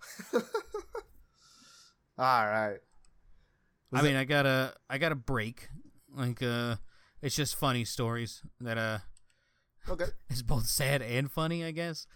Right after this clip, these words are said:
Speaker 2: I think it's funny. Uh, <laughs> Facebook apologizes after its A I labels black men as primates.
Speaker 1: Nice job. Nice job.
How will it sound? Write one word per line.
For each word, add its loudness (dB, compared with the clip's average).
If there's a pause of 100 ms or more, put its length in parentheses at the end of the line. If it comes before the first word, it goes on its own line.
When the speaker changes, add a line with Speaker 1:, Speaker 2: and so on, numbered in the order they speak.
(480)
Speaker 2:
I 4
think 2
it's -2
funny. 2 (580)
Uh, 4 (160)
<laughs> -2 (800)
Facebook 8
apologizes 4
after 4
its 0
A 4
I 6
labels 4
black 6
men 6
as 4
primates. 6 (1400)
Speaker 1:
Nice -2
job. -6 (600)
Nice 0
job. 2